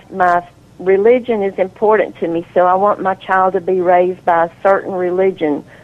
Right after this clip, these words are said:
parents." So then that agency will narrow down and give the, give them a list of parents of that religion. And she may also say, "I want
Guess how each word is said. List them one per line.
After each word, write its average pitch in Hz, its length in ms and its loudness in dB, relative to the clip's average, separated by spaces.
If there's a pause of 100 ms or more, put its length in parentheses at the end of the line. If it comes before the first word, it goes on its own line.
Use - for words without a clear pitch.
(160)
parents." 175 500 0 (640)
So 214 100 2
then 233 240 2
that 233 260 2
agency 233 600 -2
will 175 180 2
narrow 196 380 4
down 185 400 4
and 175 120 0
give 185 300 2
the, 185 180 -6 (180)
give 233 260 4
them 220 200 -2
a 180 80 -2
list 202 340 -4
of - 140 -18
parents 196 400 -4 (480)
of 180 160 0
that 185 240 2
religion. 185 680 -2
And 175 260 -2
she 196 120 -4
may 190 220 2
also 190 400 -2
say, 180 160 2
"I 175 60 6
want 196 280 0